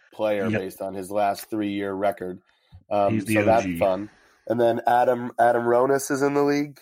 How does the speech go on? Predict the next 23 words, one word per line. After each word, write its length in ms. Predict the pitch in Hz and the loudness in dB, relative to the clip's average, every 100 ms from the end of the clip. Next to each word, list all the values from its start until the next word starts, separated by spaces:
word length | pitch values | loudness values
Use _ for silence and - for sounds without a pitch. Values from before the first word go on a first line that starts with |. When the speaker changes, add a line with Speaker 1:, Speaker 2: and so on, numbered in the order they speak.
| - | -6
Speaker 1:
and 100 | 104 | -4
I 60 | |
think 220 | 101 117 | -4 -8
he 200 | 104 117 | -8 -8
was, 360 | 110 113 110 101 | -2 -2 -2 -2
uh, 300 | 113 107 107 | 0 2 2
Speaker 2:
Nice. 80 | 104 - - _ | -2 -10 -20 _
Speaker 1:
somewhere 440 | - - 117 113 110 | -10 -6 -4 -4 -6
top 380 | - 113 - | -4 -4 -4
ten 320 | - 120 131 135 | -6 -4 -2 -4
in 120 | 131 | -6
his 180 | 131 123 | -6 -4
overall 480 | 123 123 123 123 | -4 -2 0 0
performance. 760 | 120 123 - 131 131 139 - - _ _ _ _ _ _ _ - | -2 -8 -4 -2 -2 -4 -12 -20 _ _ _ _ _ _ _ 0
Um, 360 | 113 117 110 110 | 4 4 2 -2
and 160 | 123 131 | -4 2
then, 400 | 139 139 139 127 _ _ _ _ | 4 4 0 -10 _ _ _ _
you 80 | 120 | 0
know, 180 | 123 | 2
there's 180 | 120 120 | 2 -4
a 60 | 117 | -4
couple, 500 | - 127 127 123 117 | -4 -2 0 0 2
uh, 280 | 110 107 | 2 2